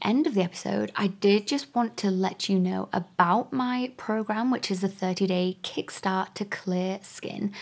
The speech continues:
This is an online program, and this is for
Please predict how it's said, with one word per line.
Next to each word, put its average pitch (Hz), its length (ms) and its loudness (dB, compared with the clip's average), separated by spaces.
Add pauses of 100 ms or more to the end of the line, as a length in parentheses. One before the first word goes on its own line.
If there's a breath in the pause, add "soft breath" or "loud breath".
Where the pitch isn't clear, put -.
(220 loud breath)
This 240 160 6
is 269 140 0
an 226 200 2
online 185 600 2
program, 175 680 0 (720 loud breath)
and 214 200 6
this 277 360 2
is 254 200 0
for 208 560 0